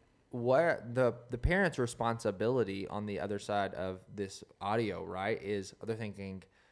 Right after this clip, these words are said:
"How do I do this? What do I do? Uh, how do I move forward?" Um, and so we wanna start this conversation. This is not a fully encompassing hours long conversation, but we wanna start by just good resources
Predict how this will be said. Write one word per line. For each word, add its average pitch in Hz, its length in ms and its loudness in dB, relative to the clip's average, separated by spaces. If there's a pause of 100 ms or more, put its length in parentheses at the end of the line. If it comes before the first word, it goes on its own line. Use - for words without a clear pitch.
(120)
"How 135 120 2
do 123 80 4
I 104 60 2
do 87 120 -8
this? - 280 -18
What 127 340 4
do 117 100 6
I 90 80 0
do? - 180 -12 (180)
Uh, 82 160 -6
how 120 280 2
do 127 80 6
I 110 80 4
move 95 180 -4
forward?" - 340 -10 (320)
Um, 107 300 0
and 117 160 -6
so 113 360 4
we 127 200 2
wanna 185 220 4
start 107 500 2
this 110 140 -4
conversation. 98 840 -2
This 139 220 -2
is 131 140 -4
not 110 200 4
a 101 160 4 (260)
fully 123 420 4
encompassing 104 760 -4
hours 98 560 0
long 101 220 -2
conversation, 104 560 -4
but 113 80 -2
we 139 60 0
wanna 180 160 2
start 107 260 2
by 104 80 -2
just 101 220 -12 (440)
good 123 200 2
resources 98 1000 -4